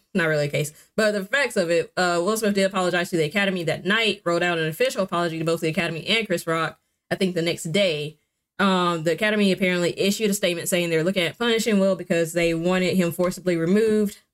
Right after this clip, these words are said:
Um, that, uh, there, there's conflicting statements, um, that's happening with that because, uh, T M Z in a report earlier today came out and said, like, "Yeah, that's false." Um, but the Academy came back and said, "No,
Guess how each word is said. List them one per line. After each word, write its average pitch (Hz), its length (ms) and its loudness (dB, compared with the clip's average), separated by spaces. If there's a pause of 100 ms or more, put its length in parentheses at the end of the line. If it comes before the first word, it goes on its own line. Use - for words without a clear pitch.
(100)
Um, 160 720 0 (400)
that, 196 540 0
uh, 185 60 -2 (360)
there, 202 400 0
there's 196 220 0
conflicting 185 640 0
statements, 185 580 -2 (140)
um, 165 640 0 (680)
that's 185 180 2
happening 190 380 0
with 190 100 0
that 185 240 0
because, 175 540 -2 (100)
uh, 170 220 0
T 196 180 2
M 185 120 2
Z 180 360 2
in 170 80 -2
a 165 60 -2
report 165 340 -2
earlier 175 240 2
today 190 640 0 (340)
came 202 140 2
out 190 100 2
and 185 80 0
said, 185 260 2
like, 165 240 0
"Yeah, 175 160 0
that's 165 200 -2
false." 156 480 -4
Um, 170 480 0
but 160 120 0
the 170 80 2
Academy 220 380 0
came 185 200 0
back 170 180 0
and 180 100 -4
said, 170 260 2
"No, 160 360 -2